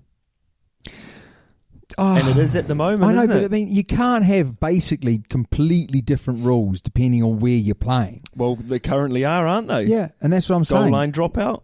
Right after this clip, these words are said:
Speaker 1: Uh, and that's what I mean. You know, I, and I kind of don't mind certain ones that speed up the game that aren't going to impact internationally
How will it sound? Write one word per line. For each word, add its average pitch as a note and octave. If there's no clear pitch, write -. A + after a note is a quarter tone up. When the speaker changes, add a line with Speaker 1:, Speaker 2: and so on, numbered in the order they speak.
Speaker 1:
Uh, E3+
and F3+
that's G3+
what F3+
I D3+
mean. D3+
You D3
know, D3+
I, E3+
and F#3
I F#3+
kind B3
of G3
don't F3
mind D#3
certain F3
ones B2
that C3
speed C#3
up B2+
the B2+
game D3+
that C3
aren't D#3+
going C#3
to B2+
impact D3
internationally C3+